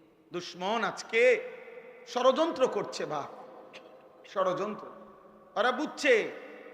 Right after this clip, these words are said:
মোবাইলের এই আসক্তির যুগে চারিদিকে আসক্ত শাহওয়াত বেড়ে গেছে। শেষ পর্যন্ত দুশ্মন ষড়যন্ত্রের অংশ হিসাবে, ষড়যন্ত্রের অংশ হিসাবে আজকে পরিকল্পিতভাবে,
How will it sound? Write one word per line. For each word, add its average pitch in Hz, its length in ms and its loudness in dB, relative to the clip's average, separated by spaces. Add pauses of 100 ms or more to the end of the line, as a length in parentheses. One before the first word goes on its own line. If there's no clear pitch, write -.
(140)
মোবাইলের 180 400 0
এই 160 140 -2
আসক্তির 175 640 -4
যুগে 165 360 -4 (1000)
চারিদিকে 254 720 6 (760)
আসক্ত 226 600 -2 (460)
শাহওয়াত 226 440 2
বেড়ে 220 300 4
গেছে। 196 360 -4 (520)
শেষ - 260 -6
পর্যন্ত 156 540 -6
দুশ্মন 175 600 -4 (580)
ষড়যন্ত্রের 208 760 0
অংশ 277 320 -2
হিসাবে, 185 460 0 (800)
ষড়যন্ত্রের 277 760 6
অংশ 339 300 0
হিসাবে 220 340 0
আজকে 175 440 -2 (800)
পরিকল্পিতভাবে, 254 1040 4